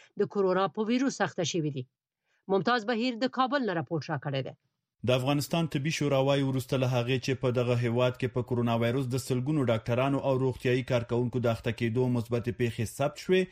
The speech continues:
Speaker 2: له دغه وایروس څخه د هغوی د خوندیتوب لپاره یې اقدامات پیل کړي دي. د دغې شورا مشرې نسرین اوریاخیل په کورونا وایروس د ډاکټرانو او روغتیايي کارکوونکو د اخته کېدو په تړاو د اندېښنې په څرګندولو سره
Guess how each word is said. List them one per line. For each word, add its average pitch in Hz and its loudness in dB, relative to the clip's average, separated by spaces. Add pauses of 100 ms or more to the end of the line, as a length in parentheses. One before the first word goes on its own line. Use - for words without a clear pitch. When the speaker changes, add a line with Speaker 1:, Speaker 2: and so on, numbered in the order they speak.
(220)
Speaker 2:
له 160 4
دغه 185 2
وایروس 156 0
څخه 170 -2
د 156 2
هغوی 139 0
د 135 -2
خوندیتوب 117 0
لپاره 139 2
یې 147 -2
اقدامات 110 0
پیل 135 0
کړي 110 -2 (100)
دي. 92 -2 (300)
د 113 4
دغې 117 2
شورا 117 0
مشرې 117 0
نسرین 117 0
اوریاخیل 117 0
په 135 -2
کورونا 120 0
وایروس 110 0
د 110 0
ډاکټرانو 123 0
او 139 4 (120)
روغتیايي 139 -2
کارکوونکو 123 0
د 110 4
اخته 110 -4
کېدو 113 0
په 107 -2
تړاو 117 2
د - 2 (100)
اندېښنې 110 -2
په 117 -4
څرګندولو 110 0
سره 127 0